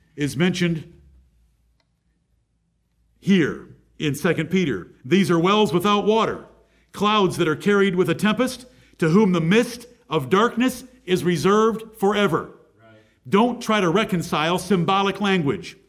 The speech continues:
Speaker 1: Don't try to reconcile a lake, which you can only understand as liquid water,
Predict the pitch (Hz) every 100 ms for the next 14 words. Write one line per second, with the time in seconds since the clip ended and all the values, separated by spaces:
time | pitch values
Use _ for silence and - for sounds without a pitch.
0 | _ _ _ 120 185 233 - 214 185 190
1 | 208 170 - 160 151 170 175 170 151 202
2 | 170 175 - - - 151 185 233 165 208
3 | 269 247 214 190 - 196 196 180 156 143
4 | 143 - _ _ _ _ _ - 156 151
5 | 160 151 120 151 208 131 135